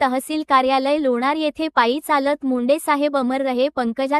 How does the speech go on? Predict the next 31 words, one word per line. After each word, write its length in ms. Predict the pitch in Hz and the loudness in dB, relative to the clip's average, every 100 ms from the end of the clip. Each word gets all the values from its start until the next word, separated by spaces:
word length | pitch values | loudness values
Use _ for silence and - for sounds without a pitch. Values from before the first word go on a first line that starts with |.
| - | 0
ताई 180 | 269 | 0
आगे 280 | 277 247 269 | 2 2 2
बढो, 300 | 254 226 254 | 0 0 0
भुजबळ 460 | 302 277 269 269 277 | -2 -2 -2 0 -2
साहेब 400 | 294 262 240 269 | -2 -2 0 2
आगे 280 | 247 220 247 | 2 2 2
बढो, 300 | 277 262 262 277 | 2 0 0 0
धनंजय 520 | 262 247 269 269 285 | 0 0 0 0 0
मुंडे 340 | 294 247 262 | 0 0 0
साहेब 400 | 277 254 240 269 | 0 0 0 2
आगे 300 | 240 214 247 | 2 2 0
बढो," 320 | 285 262 233 269 269 | 0 0 0 -2 -2
तसेच 300 | 254 277 - | -2 -2 -2
लक्ष्मण 460 | 254 240 - 302 320 | -6 -6 -6 -6 -2
हाके, 340 | 285 262 277 | -2 0 0
नवनाथ 480 | 262 240 254 285 285 | 0 -2 -2 -2 2
वाघमारे 540 | 269 240 262 254 247 | 0 2 0 0 0
यांच्या 340 | 285 247 240 285 | 0 -2 -2 -2
समर्थनार्थ 760 | 277 254 269 277 285 269 254 | 0 0 -2 -2 0 0 -2
घोषणा 520 | 302 269 247 262 240 233 | -2 0 -2 -4 -4 -2
देत 280 | 220 208 196 _ _ _ _ _ _ _ | -2 -2 -6 _ _ _ _ _ _ _
खटकेश्वर 720 | 277 262 302 349 349 349 349 | -2 0 -2 -2 -2 0 2
नगर 340 | 330 302 311 | 2 2 2
लोणी 340 | 320 277 262 294 | 2 2 0 0
रोड 220 | 302 294 | 0 0
लोकनेते 680 | 262 254 285 285 285 294 311 | 2 2 2 0 0 2 2
गोपीनाथराव 840 | 269 247 294 320 320 311 294 285 | 2 0 -2 -2 -2 -2 0 2
मुंडे 400 | 294 262 247 262 | 2 0 0 0
चौक 280 | 294 269 269 - | 0 0 -2 -4
ते 80 | 320 277 | -4 -2
तहसील 440 | 247 277 - 320 | -2 -4 -4 -4